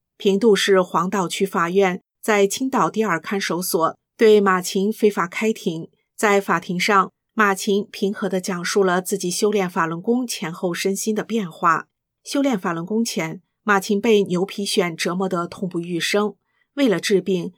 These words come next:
几乎走遍了大半个中国，花光了夫妻俩辛辛苦苦挣的三十几万血汗钱。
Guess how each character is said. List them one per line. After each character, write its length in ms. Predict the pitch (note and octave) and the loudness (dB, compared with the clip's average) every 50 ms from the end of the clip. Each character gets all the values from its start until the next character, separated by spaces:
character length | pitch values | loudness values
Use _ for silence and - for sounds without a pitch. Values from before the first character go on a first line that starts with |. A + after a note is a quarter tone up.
| _ _ _ | _ _ _
几 160 | - - A3 | -4 0 0
乎 220 | G#3+ - A3+ G#3+ G#3+ | 0 4 4 4 4
走 180 | - F#3+ E3 | 4 0 -2
遍 180 | E3 G#3 G3 F3+ | 0 0 0 0
了 160 | F3+ E3+ E3+ | 0 -2 -4
大 200 | E3+ - F#3 F3 | -2 -2 -2 -2
半 180 | E3+ F#3 E3+ D#3+ | -2 -4 -4 -4
个 80 | E3 | -6
中 240 | E3 - G#3+ A3 A3+ | -4 -2 -2 -2 -2
国， 320 | - F#3+ E3 E3 D#3 - _ _ _ | -2 -2 -4 -4 -4 -8 _ _ _
花 180 | _ - G#3+ G#3 | _ 2 2 2
光 220 | G#3 A3 G#3+ G#3+ | 4 2 2 4
了 180 | G#3 F#3 F3+ F#3 | 4 2 0 -2
夫 160 | - - G3+ | -2 -4 -6
妻 160 | G3 - G#3+ | -4 0 0
俩 260 | G3 G3 F3+ F3 F3+ | 2 2 2 0 -2
辛 220 | F3+ F3+ - G3+ G3 | -2 -2 -4 -4 -4
辛 180 | - - G3+ | -2 -4 -6
苦 160 | G3+ - F#3+ F3 | -4 -4 -6 -6
苦 160 | - - E3 | -4 -6 -6
挣 220 | - - G3+ F#3 | -4 -4 -4 -4
的 220 | F3+ F3+ F3+ F3+ F#3 | -2 -4 -4 -4 -4
三 200 | - - B3 B3 | -4 -4 -4 -4
十 160 | A#3+ - G#3+ | -4 -6 -8
几 160 | - - F3 | -6 -8 -6
万 200 | - F#3+ F#3+ F3+ | -4 -4 -4 -4
血 180 | F3+ - - D#3+ | -4 -6 -6 -6
汗 240 | C#3 - G#3+ F3+ E3 | -6 -4 -6 -6 -6
钱。 360 | - - - D#3 D#3 D3+ D3+ | -6 -8 -6 -6 -8 -8 -12